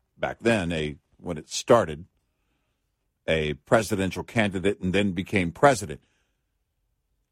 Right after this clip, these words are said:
Those now that were closest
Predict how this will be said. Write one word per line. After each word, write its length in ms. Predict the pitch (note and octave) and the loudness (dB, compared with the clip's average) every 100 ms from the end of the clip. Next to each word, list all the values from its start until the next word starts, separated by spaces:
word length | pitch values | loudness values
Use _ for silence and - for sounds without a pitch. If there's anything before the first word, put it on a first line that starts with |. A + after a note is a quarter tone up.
| _ F#2 | _ -4
Those 680 | E2+ D3+ A3 A#3+ G#3 - | 8 8 8 0 -6 -6
now 360 | C#3+ C#3+ C3+ C#3 | -2 -2 0 0
that 220 | B2 A#2+ | -2 -2
were 140 | G#2 F#2 | -2 -4
closest 840 | - - D3 D#3+ - D#3+ - - | -8 0 4 4 2 -6 -8 -16